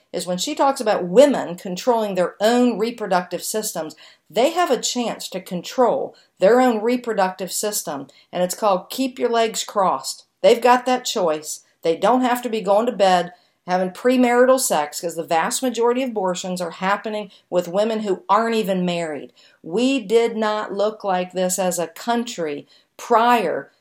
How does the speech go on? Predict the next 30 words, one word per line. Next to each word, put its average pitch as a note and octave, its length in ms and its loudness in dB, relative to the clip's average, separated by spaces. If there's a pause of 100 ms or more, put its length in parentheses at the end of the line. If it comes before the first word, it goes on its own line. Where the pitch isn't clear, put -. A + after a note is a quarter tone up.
(120)
to G3 100 -8
this F3+ 200 -2
whole A3 240 2
push G#3+ 360 -2
for F#3 140 -6
Margaret A3+ 480 2
Sanger, E3+ 560 -2 (200)
radical G#3 520 2
feminism, F3+ 600 -2
the E3+ 80 -6
whole A3 160 -2
push F#3+ 240 -6
of G#3 80 -10
promiscuity, F3 920 -4 (440)
uh, E3 260 -4
Alfred G3+ 360 0
Kinsey, F#3+ 400 -4
which F3 200 -4 (120)
ultimately, F#3 800 2 (240)
um, D#3+ 500 -6
which F3+ 240 -8
ultimately F3+ 680 2
unleashed G3 480 -2
this F3 180 -8
whole E3+ 160 0
cultural A#3 560 0
revolution, F3+ 760 -4 (360)
which F#3+ 420 -2
led G#3 420 4
to, - 460 -6